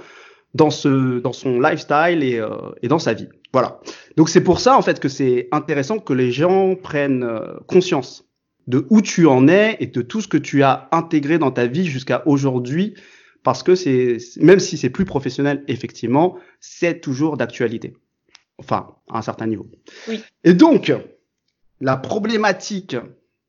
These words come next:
Speaker 1: de notre petit auditeur, elle est double. C'est que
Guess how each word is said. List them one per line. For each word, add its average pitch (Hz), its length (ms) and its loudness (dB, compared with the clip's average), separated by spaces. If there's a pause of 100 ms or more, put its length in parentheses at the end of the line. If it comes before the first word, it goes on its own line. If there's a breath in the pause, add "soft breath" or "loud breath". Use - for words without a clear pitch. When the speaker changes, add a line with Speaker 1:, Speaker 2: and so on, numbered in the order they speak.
(180)
Speaker 1:
de 135 120 2
notre 151 220 2
petit 170 300 -2
auditeur, 131 600 -2 (800)
elle 123 160 -6
est 110 60 -6
double. 147 440 -8 (640)
C'est 190 420 0
que 185 440 -2